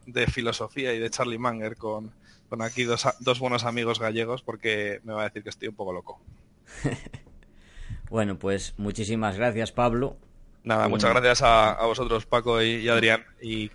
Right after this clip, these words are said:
Speaker 1: que paséis un buen verano. Y, y nada, quitaros Twitter, comprar Bitcoin y uranio.
Speaker 2: <laughs>
Speaker 1: O sea, twi-,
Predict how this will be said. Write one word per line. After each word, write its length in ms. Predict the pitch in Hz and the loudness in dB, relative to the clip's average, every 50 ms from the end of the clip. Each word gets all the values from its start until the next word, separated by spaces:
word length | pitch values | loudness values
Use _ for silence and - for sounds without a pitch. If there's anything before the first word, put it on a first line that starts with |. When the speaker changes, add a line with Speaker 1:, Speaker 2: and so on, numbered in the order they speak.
| - - | -14 -4
Speaker 1:
que 140 | - 117 117 110 | -4 -2 0 2
paséis 340 | 120 113 113 123 117 113 | 2 2 2 2 0 -2
un 100 | 135 123 | -2 0
buen 160 | 123 123 120 117 | 0 0 2 4
verano. 420 | 113 117 123 131 151 165 196 - - - - - - - - - - - - - - _ _ _ _ | 4 4 6 4 4 0 0 -2 -8 -16 -18 -16 -16 -14 -14 -14 -16 -16 -18 -20 -20 _ _ _ _
Y, 720 | - 127 120 117 117 113 113 113 107 107 104 101 104 98 - | -2 0 2 4 4 4 4 4 4 2 0 -2 -4 -4 -4
y 120 | 113 107 | -4 -2
nada, 320 | 107 104 104 101 101 - - | 0 0 -2 -2 -4 -6 -8
quitaros 420 | - 113 - 113 117 117 110 - | -8 -2 -2 0 0 0 -2 -4
Twitter, 440 | - 127 123 - 147 151 156 165 - - | -6 -8 -4 0 2 2 2 0 -2 -4
comprar 380 | - 113 110 - 120 120 117 117 | -8 -8 -4 0 0 0 2 0
Bitcoin 400 | 131 139 - - 156 156 151 131 | -4 -6 -4 -4 -4 -2 -2 -2
y 60 | 110 | -2
uranio. 340 | 104 101 101 95 95 95 - - - - - - - - - - - - | 0 0 0 -2 -4 -10 -10 -8 -6 -6 -6 -8 -10 -10 -12 -8 -4 -4
Speaker 2:
<laughs> 500 | 139 123 - - - - - - - - | -2 -4 -4 -8 -14 -18 -18 -16 -8 -4
Speaker 1:
O 80 | 131 | 0
sea, 160 | 143 135 123 | 2 2 4
twi-, 220 | - 147 147 151 | 6 4 4 4